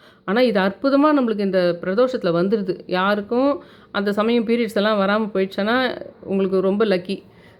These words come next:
இல்லைன்னா, நீங்க அதுக்காகலாம் மாத்திரைலாம் போடாதீங்க. அது ரொம்ப லக்கி நம்மளுக்கு கரெக்டா அந்த பிரதோஷத்துக்கு முன்னாடி, சதயமும் பிரதோஷம் சேர்ற நேரத்துக்கு முன்னாடி இதை நம்மளுக்கு பதஞ்சலி சித்தர் தான் இதை நம்மளுக்கு சொல்றாரு,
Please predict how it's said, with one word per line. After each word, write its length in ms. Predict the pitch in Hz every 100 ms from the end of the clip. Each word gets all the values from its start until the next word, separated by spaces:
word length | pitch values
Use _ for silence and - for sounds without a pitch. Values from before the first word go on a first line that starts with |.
| - - - - _ - -
இல்லைன்னா, 440 | 214 220 202 233
நீங்க 240 | 240 214 190
அதுக்காகலாம் 440 | 208 208 220 240
மாத்திரைலாம் 460 | 202 208 196 202 202
போடாதீங்க. 680 | 190 170 165 165 - - -
அது 320 | 165 175 175
ரொம்ப 280 | 190 220 254
லக்கி 280 | 208 247 254
நம்மளுக்கு 340 | 214 196 185
கரெக்டா 360 | 190 202 202 247
அந்த 160 | 220
பிரதோஷத்துக்கு 580 | 185 196 226 226 196 190 190
முன்னாடி, 260 | 190 208 226
சதயமும் 460 | 185 208 226 226
பிரதோஷம் 400 | 196 185 202 202 190
சேர்ற 280 | 190 220 214
நேரத்துக்கு 400 | 202 196 190 190
முன்னாடி 180 | 208 226
இதை 240 | 208 185
நம்மளுக்கு 240 | 175 170 175
பதஞ்சலி 360 | 185 233 226
சித்தர் 300 | 208 185 180
தான் 160 | 185 214
இதை 120 | 190
நம்மளுக்கு 260 | 170 156 -
சொல்றாரு, 300 | 165 156